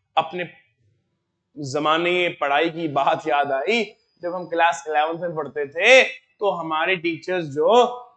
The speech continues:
वो बाहर के थे, वो पढ़ते थे, "The car moves with, the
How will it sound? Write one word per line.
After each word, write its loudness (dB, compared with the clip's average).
वो -4
बाहर -4
के -2
थे, 6
वो 0
पढ़ते 0
थे, 6
"The -4
car 6
moves 2
with, 6
the 2